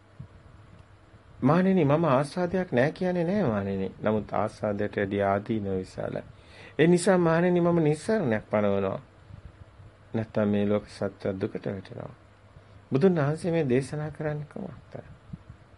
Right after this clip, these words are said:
සියල්ලගේම ආදීනව දකින්න. ආදීනව දකින්න කියන්නේ සත්‍ය දකින්න කියන එකයි. දෙයක් හටගත්තොත් ඒකේ ආදීනව දකින්න කියන එක බාහිර නෙමෙයි.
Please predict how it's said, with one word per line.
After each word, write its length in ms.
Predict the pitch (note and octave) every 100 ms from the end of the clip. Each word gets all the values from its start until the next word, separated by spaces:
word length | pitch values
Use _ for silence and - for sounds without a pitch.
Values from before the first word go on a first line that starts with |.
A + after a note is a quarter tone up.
| - - - - - - - -
සියල්ලගේම 680 | - A#2+ A2 G2 F#2+ G2 F#2+
ආදීනව 500 | G2 G2+ A2+ A2+ G2+ F#2+
දකින්න. 380 | G#2 - G2 G2+ - - - - - - - - - - - - -
ආදීනව 440 | C3+ E3+ G3+ G3 D#3+
දකින්න 360 | A#2 F3 F3
කියන්නේ 260 | F3 G#3 F#3+
සත්‍ය 380 | - C#3 - D3
දකින්න 420 | G2 - G#2 G#2
කියන 240 | - G#2+
එකයි. 280 | G2+ - - - - - - - - - - - - - - - - - - -
දෙයක් 280 | B2+ B2+ B2
හටගත්තොත් 720 | B2 A#2 A2 A2 - G#2+ G2+ - - - - - -
ඒකේ 240 | A2+ A#2+
ආදීනව 460 | G#2+ A#2 B2+ A2+ G#2
දකින්න 340 | G2+ G2+ F#2+
කියන 180 | G2 G2
එක 140 | F#2+ F#2
බාහිර 420 | G2 G2+ G2+ F#2+
නෙමෙයි. 320 | G2 G#2